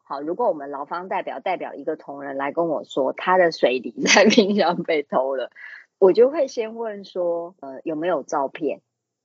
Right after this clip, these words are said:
有没有录影器啊？等等的。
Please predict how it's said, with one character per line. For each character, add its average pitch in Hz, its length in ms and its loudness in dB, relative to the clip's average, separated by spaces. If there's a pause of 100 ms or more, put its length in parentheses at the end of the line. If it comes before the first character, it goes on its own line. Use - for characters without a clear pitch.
(160)
有 160 120 -2
没 160 120 0
有 156 140 4
录 170 200 8
影 117 180 -6
器 143 280 -2
啊？ 120 320 -4
等 127 260 -4
等 - 260 -4
的。 - 180 -4